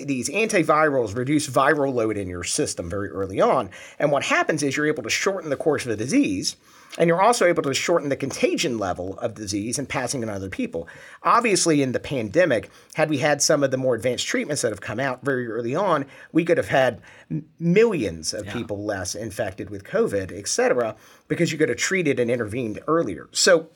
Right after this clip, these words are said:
Speaker 1: what you're saying is using A I technology, and so because it's A I, it's learning from the different things. It's fine, maybe it presents symptoms. So it's actually improving itself over
Speaker 2: That's,
Speaker 1: time.
Speaker 2: it's actually do-, doing what A I is supposed to be doing.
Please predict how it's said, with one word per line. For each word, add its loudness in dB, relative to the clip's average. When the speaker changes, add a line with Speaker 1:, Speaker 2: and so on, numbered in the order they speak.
Speaker 1:
what 4
you're 2
saying 0
is -6
using -6
A -2
I 2
technology, -4
and 4
so 6
because 2
it's -2
A 6
I, 4
it's 0
learning 2
from 4
the 6
different 0
things. -2
It's -6
fine, -2
maybe -8
it -6
presents -2
symptoms. -2
So 0
it's 0
actually 0
improving 0
itself -6
over -10
Speaker 2:
That's, -6
Speaker 1:
time. -16
Speaker 2:
it's 0
actually -2
do-, 0
doing 2
what 0
A 0
I 4
is -2
supposed 0
to -6
be -6
doing. -2